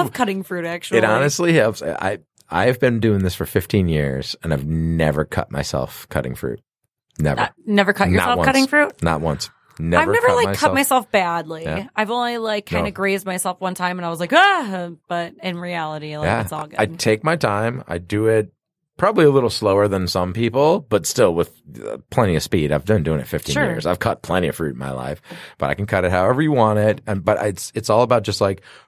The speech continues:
Speaker 1: precision and, and doing, like, a nice rhythm. Don't try and do it fa-, too
Speaker 2: I hate
Speaker 1: fast.
Speaker 2: when
Speaker 1: That's
Speaker 2: people
Speaker 1: when you fuck
Speaker 2: try and
Speaker 1: yourself
Speaker 2: cut
Speaker 1: up.
Speaker 2: it, like, too thick or too thin.
Speaker 1: Yeah.
Speaker 2: I'm like,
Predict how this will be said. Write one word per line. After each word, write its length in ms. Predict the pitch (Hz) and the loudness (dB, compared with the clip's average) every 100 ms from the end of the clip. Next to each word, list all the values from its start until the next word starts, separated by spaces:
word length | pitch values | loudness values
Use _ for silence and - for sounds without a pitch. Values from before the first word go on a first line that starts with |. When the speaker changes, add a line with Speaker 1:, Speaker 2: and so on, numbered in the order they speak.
| - | -2
Speaker 1:
precision 600 | 123 139 127 143 147 170 _ _ _ _ | 0 2 2 2 0 -4 _ _ _ _
and, 500 | 101 95 90 90 104 - _ 95 | -2 0 -2 -6 -10 -18 _ -4
and 140 | 87 | -2
doing, 300 | 104 98 95 | -2 -2 0
like, 300 | 90 82 - _ _ _ - | -2 -2 -8 _ _ _ -6
a 100 | 92 | 0
nice 360 | 104 104 95 | 2 2 2
rhythm. 320 | 98 90 76 71 | 2 0 0 -2
Don't 200 | 104 107 | -4 -2
try 260 | 131 120 | -2 0
and 120 | 120 | 2
do 120 | 110 110 | 2 2
it 80 | - | 0
fa-, 160 | 92 | -6
too 60 | - | -4
Speaker 2:
I 120 | 240 | -4
hate 80 | 254 | 0
Speaker 1:
fast. 280 | - 233 247 | 2 2 2
Speaker 2:
when 100 | 277 | 0
Speaker 1:
That's 120 | - | -2
Speaker 2:
people 120 | 320 | -2
Speaker 1:
when 60 | 311 | -4
you 60 | - | 0
fuck 100 | 240 | 2
Speaker 2:
try 100 | 220 | 2
and 60 | 214 | 2
Speaker 1:
yourself 160 | 185 | 0
Speaker 2:
cut 100 | 208 | 2
Speaker 1:
up. 60 | 214 | 0
Speaker 2:
it, 60 | 208 | 0
like, 200 | 196 - | -4 -6
too 240 | - 277 | -4 -4
thick 300 | - 240 240 214 | -2 -2 -2 -4
or 100 | 202 | -4
too 220 | - 196 | -4 -6
thin. 520 | - 175 160 160 156 | -2 -2 -2 -8 -10
Speaker 1:
Yeah. 300 | 87 202 202 | -6 -2 -2
Speaker 2:
I'm 120 | 208 196 | 0 0
like, 440 | 180 180 - | -2 -2 -8